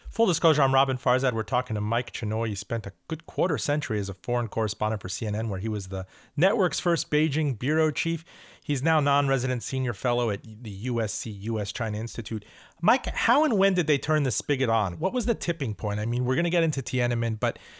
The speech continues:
at some point, I, I was in college in the early nineties, and at some point, China ceased being a kind of a, a backwater frontier market to economic juggernaut. Were they just sitting on treasury reserves or some know-how? I mean, as I understand it, there was a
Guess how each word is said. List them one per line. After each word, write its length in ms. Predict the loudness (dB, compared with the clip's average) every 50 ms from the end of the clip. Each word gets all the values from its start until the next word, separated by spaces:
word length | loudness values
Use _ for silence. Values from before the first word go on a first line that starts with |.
| -14 -8
at 300 | -6 -2 2 4 4 4
some 200 | 6 6 6 6
point, 220 | 6 6 8 8 8
I, 160 | 8 6 6
I 160 | 6 6 6
was 160 | 6 6 4
in 120 | 2 2 4
college 380 | 6 6 8 8 6 6 4
in 80 | 2 2
the 120 | 4 4
early 240 | 4 4 4 2 2
nineties, 480 | 2 2 2 2 2 2 2 2 2 2
and 100 | 2 0
at 120 | 0 2
some 180 | 2 2 2 2
point, 260 | 2 2 0 0 0
China 320 | 0 0 0 2 2 2
ceased 460 | 0 0 0 0 0 0 -2 -4 -4 -2
being 280 | 0 0 2 2 0
a 60 | -2
kind 240 | -2 -2 0 0 0
of 120 | 0 0 0
a, 220 | 0 0 0 -2 -6 -12 -20 -20 -20 _ -6
a 100 | -6 -6
backwater 960 | -2 -2 0 2 2 2 0 -2 0 2 4 6 6 6 6 4 4 4 2
frontier 520 | 0 -2 0 0 0 0 0 0 0 0
market 480 | 2 2 0 0 0 0 -2 -4 -4 -2
to 280 | -4 -2 -2 -2 -4 -4 _ 0
economic 840 | 0 0 0 0 0 2 2 2 0 0 -2 -4 -4 -8 -12 -10
juggernaut. 680 | -8 -4 -2 0 0 0 0 0 -2 -2 -4 -8 -10 -10 -4 0
Were 120 | 0 2
they 140 | 2 2 2
just 280 | 2 2 4 4 4
sitting 400 | 4 4 2 2 0 0 0 -2
on 360 | -2 0 0 0 0 0 -2 -4 -6 -12 -20 -20 -20 -18 -8 -4
treasury 440 | 2 4 4 4 6 4 2 4
reserves 600 | 4 4 4 4 4 4 4 4 4 2 0 -2
or 380 | -2 -2 0 2 2 2 2 0 -4 -10 -12 -6
some 380 | -2 0 2 4 4 4 6 6
know-how? 440 | 6 8 8 6 6 6 6 6 6
I 80 | 6
mean, 180 | 6 6 4 4
as 120 | 4 6
I 180 | 6 6 6 6
understand 680 | 6 6 4 4 2 4 4 4 4 6 4 4 4 6
it, 300 | 6 4 4 0 0 0
there 120 | 2 4
was 180 | 4 4 4 6
a 180 | 4 4 4